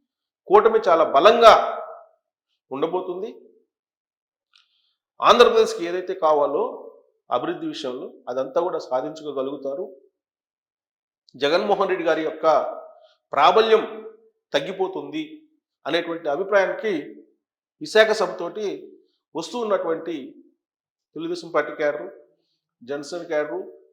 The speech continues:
బీజేపీ క్యాడరు ఉంది. జగన్మోహన్ రెడ్డి గారు రాను రాను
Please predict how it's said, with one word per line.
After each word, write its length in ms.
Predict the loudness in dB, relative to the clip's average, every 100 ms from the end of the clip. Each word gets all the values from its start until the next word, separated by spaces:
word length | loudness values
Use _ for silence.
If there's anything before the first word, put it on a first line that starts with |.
| _ -16
బీజేపీ 440 | -12 -10 -12 -8
క్యాడరు 280 | -6 -6 -8
ఉంది. 280 | -10 -10 -14 -18 _ _ _ _ _ _ _ _ _ _ _ _ _ -20 -20 -20 _ _
జగన్మోహన్ 460 | 4 4 6 6 6
రెడ్డి 160 | 6
గారు 260 | 8 8 6 2 -2 -12 -18 -20 _ _ _ _ -4
రాను 220 | -2 2
రాను 560 | 2 2 0 -4 -10